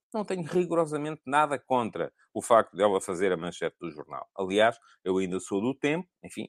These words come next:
outros tempos, em que havia entrevistas com regularidade nos jornais, em que, eh, sempre que havia uma entrevista em exclusivo com um jogador dos grandes, ou ex-jogador dos grandes, eh, ela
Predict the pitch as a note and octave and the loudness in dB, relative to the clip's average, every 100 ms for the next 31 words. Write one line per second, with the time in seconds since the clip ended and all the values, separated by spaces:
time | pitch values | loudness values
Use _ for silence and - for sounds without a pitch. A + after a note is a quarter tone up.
0 | _ A#2 - - - C3+ D3 - _ - | _ -8 -8 -4 0 0 -2 -18 _ -20
1 | _ F2 F2 F#2 F2+ F#2 F2+ F#2 F#2 F#2+ | _ -6 0 2 2 -2 0 0 0 -2
2 | F2 E2 G#2+ F#2 E2+ F#2+ F#2+ F#2 F2 F2 | -6 -4 0 0 0 2 2 4 4 2
3 | F#2+ F#2+ A2+ C3 D3 E3+ _ - _ E3+ | -4 -4 0 2 2 -2 _ -20 _ 2
4 | D#3+ - F#3 G#3 - C3 B2+ - D#3+ - | 4 6 6 6 8 8 8 8 6 6
5 | D3 C#3 C#3 C3 B2 B2 A#2+ B2 G#2+ A#2 | 6 8 8 6 4 2 2 2 -2 0
6 | A2+ A2+ A2+ - A2 G#2+ G2 A2 G#2 F2 | 2 4 2 4 2 4 4 6 6 4
7 | F#2 F2 F#2 A#2+ D#3 F#2+ D#2+ G2 F2 E2 | 0 4 8 8 6 2 4 4 2 -2
8 | D2+ D#2 G#2 A#2+ B2+ D3 - _ - _ | -2 -2 -2 4 6 4 -4 _ -20 _
9 | - C#3 C#3 - D3+ D#3+ D#3+ | 8 12 12 12 12 12 12